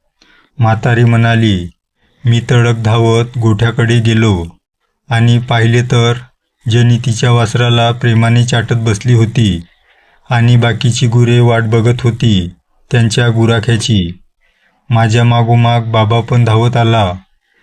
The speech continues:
त्याला हे काय जादू ती कडेना झाली. इतक्यात आई बाहेर आली. "काय हो, कुठं गेला होता सकाळ सकाळी पोराला घेऊन?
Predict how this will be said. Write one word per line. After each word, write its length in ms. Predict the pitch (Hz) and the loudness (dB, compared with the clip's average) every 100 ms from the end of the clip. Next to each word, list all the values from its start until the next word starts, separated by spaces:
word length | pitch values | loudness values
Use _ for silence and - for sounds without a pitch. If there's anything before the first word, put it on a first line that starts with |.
| _ _ _ _ - | _ _ _ _ -2
त्याला 320 | 120 117 117 | 0 2 2
हे 200 | 104 113 | 2 0
काय 260 | 127 120 | 0 0
जादू 520 | 117 120 110 113 120 123 - _ _ _ - | 0 0 0 0 0 -4 -8 _ _ _ -4
ती 100 | 123 | -2
कडेना 460 | 127 117 117 123 | 0 2 2 2
झाली. 600 | 120 110 113 110 87 87 _ _ _ _ - | 2 2 2 0 -2 -8 _ _ _ _ -2
इतक्यात 540 | 123 123 127 120 117 | -2 0 -2 0 -2
आई 240 | 139 113 120 | -2 0 0
बाहेर 300 | 113 117 117 | 2 0 0
आली. 420 | 113 113 95 87 - _ _ _ _ _ | 0 0 0 -4 -14 _ _ _ _ _
"काय 200 | - 117 | -2 0
हो, 300 | 110 113 92 92 _ _ _ | 2 2 0 -6 _ _ _
कुठं 320 | - 107 123 | -6 -2 0
गेला 240 | 120 120 120 | 2 2 2
होता 420 | 117 117 117 120 | 0 0 -2 -2
सकाळ 360 | - 120 127 | -2 -2 -2
सकाळी 520 | 113 123 123 120 117 120 | -2 -2 -2 0 0 -2
पोराला 480 | 123 117 117 117 | 0 0 0 0
घेऊन? 440 | 117 107 110 92 | 0 2 0 -2